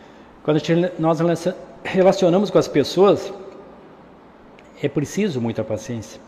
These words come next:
Interessante que a paciência é uma palavra em grego, literalmente, que significa levar muito tempo até ferver. Olha só. "Falamos sobre uma pessoa que tem um pavio curto." Então isso significa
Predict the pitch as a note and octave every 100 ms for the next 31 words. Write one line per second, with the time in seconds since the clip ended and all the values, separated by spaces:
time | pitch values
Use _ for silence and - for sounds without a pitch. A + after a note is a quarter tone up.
0 | - - F3+ A3+ A3+ F#3 D3+ E3+ - F#3
1 | A#3 - D#3 D3+ D3+ E3 F3+ D3+ C#3+ F#3
2 | E3 D#3+ D#3 C#3+ E3 - - - E3 C#3+
3 | F3+ D#3+ A#2+ - - - - - D3+ D3
4 | B2+ F3+ F#3+ F3 A3+ - F#3+ - F#3+ G3
5 | F3 E3 D#3+ D#3+ C#3+ A2+ A#2 F#2 - -
6 | A2+ - A#2 F2 - - - - - -
7 | E3 A#3+ A3+ A3 G#3 G3 F#3 - G#3 G3
8 | G3+ G3 G3 G3 G#3+ A3+ A3+ - - -
9 | - - C#3+ D3+ D3+ E3 D3+ - F#3 F#3